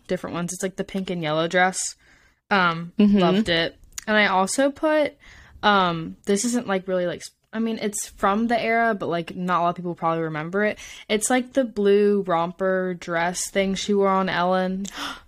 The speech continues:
Speaker 2: Yes.
Speaker 1: Um, and I think she had, like, pink tips in her hair, too.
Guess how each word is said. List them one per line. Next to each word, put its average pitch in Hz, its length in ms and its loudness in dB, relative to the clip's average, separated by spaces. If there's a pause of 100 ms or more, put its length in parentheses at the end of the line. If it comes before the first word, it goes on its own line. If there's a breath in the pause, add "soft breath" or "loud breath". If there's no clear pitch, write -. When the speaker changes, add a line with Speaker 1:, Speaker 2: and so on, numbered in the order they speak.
(360)
Speaker 2:
Yes. 196 420 4
Speaker 1:
Um, - 100 2
and 196 80 4
I 202 40 4
think 226 200 2
she - 100 2
had, 285 80 2
like, 277 240 0
pink 190 300 -2
tips - 400 -4
in 214 60 -2
her 208 120 0
hair, 208 240 0
too. 214 480 -4